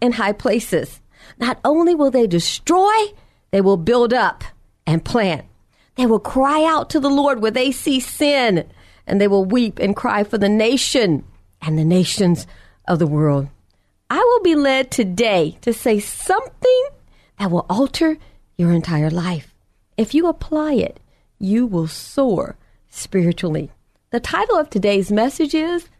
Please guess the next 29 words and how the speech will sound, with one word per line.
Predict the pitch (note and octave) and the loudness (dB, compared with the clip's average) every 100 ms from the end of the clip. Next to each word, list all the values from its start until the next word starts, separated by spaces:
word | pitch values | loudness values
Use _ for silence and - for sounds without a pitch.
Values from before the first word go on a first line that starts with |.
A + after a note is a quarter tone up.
| _ - | _ -10
"The | |
Power | E3 A3+ A#3+ G3+ D3 E3+ - _ _ _ - | -6 -2 0 0 0 -4 -10 _ _ _ 0
is | D#3 C#3+ | 2 2
Yours." | D#3+ C#3+ D3 - - _ _ _ _ - | 2 2 -2 -6 -16 _ _ _ _ -12
Let's | C#3 - | -10 -10
pray. | - C3+ C#3 C#3+ - _ _ _ _ | -12 -10 -10 -14 -20 _ _ _ _
Oh, | C4 | -4
Holy | C#4+ C4+ B3+ | -2 -2 -2
Spirit, | - C4 C4 | -2 -2 0
we | A#3 B3 | 0 0
invite | G3 F#3 G3 A#3 - | 2 0 -2 -4 -6
you | D4+ | -8
today | D#4 - - G#3 G#3+ _ _ _ _ _ | -8 -10 -10 -12 -14 _ _ _ _ _
to | F#3 | -2
be | F3 G3 | 0 2
in | G3 | 2
our | D#3+ D#3+ F3+ | 0 0 -2
midst. | F#3 - - - _ _ _ - | -2 -4 -8 -16 _ _ _ -6
Oh, | C4+ | -6
Father, | - C#4+ C#4 A#3 G3+ - _ _ _ | -4 -4 -2 -4 -8 -12 _ _ _
the | G#3+ | -4
one | G#3 G#3+ A3+ B3+ C#4+ D4+ - - _ _ | 0 2 2 2 2 0 -8 -20 _ _
and | G#3 G3+ | -2 -2
true | - B3 | -2 -2
living | A3 A#3 G#3+ | 0 0 0
God, | D3+ C#3+ D3 | -2 -2 -4
may | G3 B3+ | -2 0
your | B3+ A#3+ | 2 2
anointing | A3 A3+ D4+ F4 G4 G4+ G4 G4 | 2 2 2 2 2 2 2 2